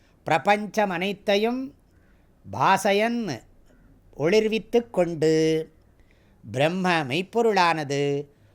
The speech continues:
ஸ்வயம் பிரகாசத்தே, பிரம்மத்தை போய் அங்கேயும் இங்கேயும் தேட வேண்டாம். எது பார்க்குறோமோ அது பிரம்மம், பார்க்கிறவனும் பிரம்மம்,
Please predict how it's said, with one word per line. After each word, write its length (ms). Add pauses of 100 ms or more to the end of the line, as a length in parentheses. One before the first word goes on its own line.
(120)
ஸ்வயம் 680
பிரகாசத்தே, 1120
பிரம்மத்தை 480
போய் 220
அங்கேயும் 320
இங்கேயும் 280
தேட 280
வேண்டாம். 480
எது 340
பார்க்குறோமோ 640
அது 180
பிரம்மம், 580 (1120)
பார்க்கிறவனும் 840
பிரம்மம், 580